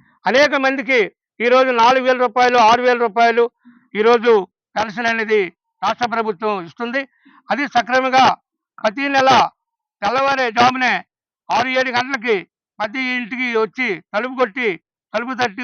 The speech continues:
కూడా పెన్షన్ ఇవ్వడం జరుగుతుంది అనేది మీ అందరికీ తెలియజేస్తున్నాను. అందువల్లే రాబోయే కాలంలో కూడా మా కూటమి ప్రభుత్వం ఇంకా నాలుగు సంవత్సరాల పొద్దు ఉంది కాబట్టి అనేకమైనటువంటి మరి వాగ్దానాలు ఇవ్వడం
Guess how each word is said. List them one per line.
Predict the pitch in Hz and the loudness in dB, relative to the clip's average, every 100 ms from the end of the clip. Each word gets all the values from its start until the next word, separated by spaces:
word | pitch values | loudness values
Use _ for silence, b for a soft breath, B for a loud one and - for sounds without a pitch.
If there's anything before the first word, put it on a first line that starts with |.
| 240 | -4
కూడా | 233 220 180 _ _ - | 2 2 0 _ _ -10
పెన్షన్ | 226 202 240 | -8 -4 -4
ఇవ్వడం | 226 214 | -4 -2
జరుగుతుంది | 208 220 240 233 | -4 -4 -8 -4
అనేది | 220 208 208 185 _ _ _ | -4 -2 -4 -4 _ _ _
మీ | 202 | -6
అందరికీ | 208 233 220 190 | -4 -4 -6 -6
తెలియజేస్తున్నాను. | 220 233 247 247 247 262 294 _ b b b | -4 -2 -4 -4 -6 -6 -8 _ b b b
అందువల్లే | 214 262 269 269 214 - _ _ 185 | -2 0 2 2 0 -2 _ _ -8
రాబోయే | 254 277 269 262 226 - _ - | -2 2 4 4 2 -2 _ 0
కాలంలో | 226 254 262 240 | 2 2 0 2
కూడా | 247 254 180 _ _ _ _ _ 220 | 2 2 2 _ _ _ _ _ -4
మా | 226 - | -2 0
కూటమి | 262 277 254 | -2 -2 -2
ప్రభుత్వం | 254 254 185 254 180 - 220 | -4 -4 -2 -2 -2 -10 -4
ఇంకా | 254 240 | -2 2
నాలుగు | 240 254 | 2 0
సంవత్సరాల | 240 240 269 247 214 | -2 -2 -2 -2 -4
పొద్దు | 240 208 233 190 _ _ - | -8 -2 0 -2 _ _ -12
ఉంది | 226 240 | -6 0
కాబట్టి | 254 247 220 220 - - 190 | 2 2 -2 -4 -6 -8 -2
అనేకమైనటువంటి | 262 269 269 254 247 240 240 196 - _ _ _ 208 | -2 0 -4 -4 -6 -2 -2 -2 -6 _ _ _ -2
మరి | 226 196 - _ _ _ _ 208 | 0 0 -4 _ _ _ _ -4
వాగ్దానాలు | 214 254 247 233 | 0 0 2 0
ఇవ్వడం | 240 | 0